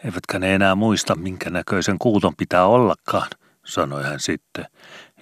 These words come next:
Ja minä olen ajatellut, että minä käyn elämässäni Lübeckiäkin katsomassa kerta, ja siellä on nyt tavaraa sikossa möljällä neljän vuoden ajalta,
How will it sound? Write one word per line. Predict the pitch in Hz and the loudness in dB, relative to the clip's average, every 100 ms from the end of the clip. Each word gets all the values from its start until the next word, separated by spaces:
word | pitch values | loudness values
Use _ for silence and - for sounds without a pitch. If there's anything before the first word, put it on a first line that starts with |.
| - | -8
Ja | |
minä | 87 98 92 | -6 -2 -2
olen | 82 95 | 0 0
ajatellut, | 92 98 82 123 107 95 90 | 0 0 0 -6 -10 -10 -12
että | - 95 | -12 -10
minä | 95 92 82 | -8 -6 -4
käyn | 90 92 | -4 -2
elämässäni | 95 95 87 82 - 90 | 2 2 2 -2 -2 -4
Lübeckiäkin | 95 113 95 85 - 85 - - | 0 2 2 -2 -6 -6 -6 -4
katsomassa | 82 - 104 82 78 107 | -4 -4 -4 -4 -2 -2
kerta, | - 107 90 - - - - - - _ _ | -2 -2 -4 -6 -14 -16 -20 -20 -20 _ _
ja | - | -8
siellä | - 98 95 85 | -4 -2 0 0
on | 92 | 0
nyt | 95 | -4
tavaraa | - 120 110 92 90 | 0 4 4 4 2
sikossa | - 120 110 87 - | 2 0 0 -2 -2
möljällä | 90 98 95 82 69 | -2 -2 -2 -4 -6
neljän | 85 104 98 78 76 | -6 -2 0 -2 -4
vuoden | 95 82 76 80 | -2 -2 -2 -2
ajalta, | 90 82 76 - | 0 0 -2 -10